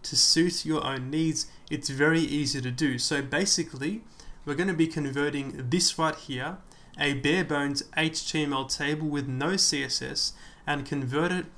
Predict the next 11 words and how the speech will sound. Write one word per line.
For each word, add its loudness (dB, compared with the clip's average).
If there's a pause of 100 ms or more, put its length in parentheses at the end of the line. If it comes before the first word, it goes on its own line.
(240)
into 2 (280)
this 2
right 0
here. -10 (720)
So -2
let's 2
go 2
back 2
inside 2
this 2
file -2